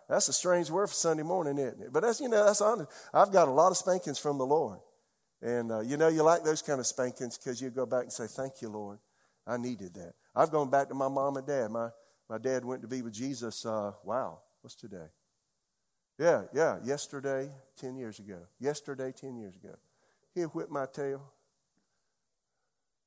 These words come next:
I'd get so mad at him. But you know, when I got older, I come back and said, "Daddy, um,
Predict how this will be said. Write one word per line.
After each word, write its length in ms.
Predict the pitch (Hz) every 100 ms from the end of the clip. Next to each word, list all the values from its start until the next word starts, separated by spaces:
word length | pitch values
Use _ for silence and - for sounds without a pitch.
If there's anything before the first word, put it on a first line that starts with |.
| _ _ _ _ _ _ _ _ _
I'd 180 | 151 160
get 160 | 156 156
so 180 | 147 131
mad 300 | 135 131 123
at 80 |
him. 240 | 131 127 127 - _ _ _ _ _ _ _ -
But 80 | 123
you 40 |
know, 140 | 123
when 140 | 123 120
I 80 | 120
got 240 | 123 120
older, 320 | 135 117 107
I 40 | 104
come 220 | 113 104
back 140 | 107
and 100 | -
said, 180 | - 98
"Daddy, 300 | 104 107 104 - 92
um, 280 | 92 85